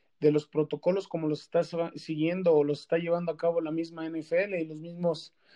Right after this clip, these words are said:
las mismas autoridades de Estados Unidos en el tema sanitario. Entonces, creo que nos está sorprendiendo a, a,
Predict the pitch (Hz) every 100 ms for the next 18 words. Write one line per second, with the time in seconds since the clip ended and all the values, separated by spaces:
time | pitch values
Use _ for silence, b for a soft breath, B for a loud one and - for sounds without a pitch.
0 | _ - 170 247 277 233 180 185 208 226
1 | 190 214 190 185 196 180 170 156 156 185
2 | 180 160 156 202 240 165 175 160 160 147
3 | _ _ _ _ - 170 180 175 - 175
4 | 170 156 160 151 160 175 180 175 175 160
5 | _ _ _ _ 151 156 156 151 151